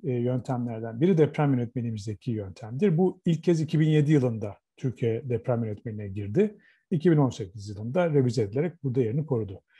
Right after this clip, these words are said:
İkinci bir teknik doküman bu anlamda kullanılacak. Biraz daha hızlı, biraz daha basit, biraz daha pratik olan bir yöntem.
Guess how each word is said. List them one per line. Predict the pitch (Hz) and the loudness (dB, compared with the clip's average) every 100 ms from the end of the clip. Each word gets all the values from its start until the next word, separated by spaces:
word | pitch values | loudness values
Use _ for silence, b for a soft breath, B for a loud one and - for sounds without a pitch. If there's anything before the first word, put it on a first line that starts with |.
| b b b b | b b b b
İkinci | 156 - 170 196 214 | -6 2 4 6 6
bir | 175 185 170 | 4 2 -4
teknik | 143 127 131 - | -2 -2 -4 -6
doküman | 117 - 127 214 180 | -8 -6 -4 -4 -2
bu | 139 | -2
anlamda | 127 123 113 107 | -2 -4 -6 -8
kullanılacak. | - 107 98 101 110 202 - | -8 -8 -8 -8 -2 -2 2
Biraz | 175 160 143 | 4 6 6
daha | 147 143 120 | 4 4 4
hızlı, | 135 120 131 | 0 2 0
biraz | 139 135 123 | 2 2 2
daha | 123 123 | 0 -4
basit, | 117 - 127 | -4 -8 -4
biraz | 127 120 113 | -2 -2 -2
daha | 117 | -6
pratik | - 123 123 | -4 -4 -4
olan | 123 110 104 | -6 -6 -6
bir | 110 | -8
yöntem. | 107 - 196 | -8 -2 -2